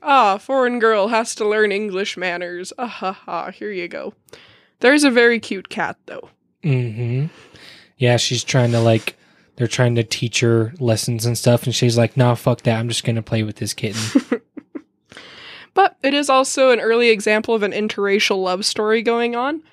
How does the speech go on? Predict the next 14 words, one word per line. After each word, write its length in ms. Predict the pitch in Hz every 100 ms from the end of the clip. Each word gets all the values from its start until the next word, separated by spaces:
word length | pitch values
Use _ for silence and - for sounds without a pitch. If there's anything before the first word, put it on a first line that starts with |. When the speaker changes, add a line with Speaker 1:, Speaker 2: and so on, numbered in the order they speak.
| -
Speaker 2:
Mm-hmm. 260 | 120 110
Speaker 1:
and 180 | 131 453
it's 140 | - -
overall 500 | 277 311 302 285 226
well 200 | 240 240
accepted 580 | 220 - 208 - 240
by 160 | - 196
all 380 | - 196 202 208
of 160 | 202
the 80 | 202
main 240 | 202 196 196
character's 500 | 208 196 185 196 180
English 460 | 190 196 185 -
peers. 520 | - 180 175 220 -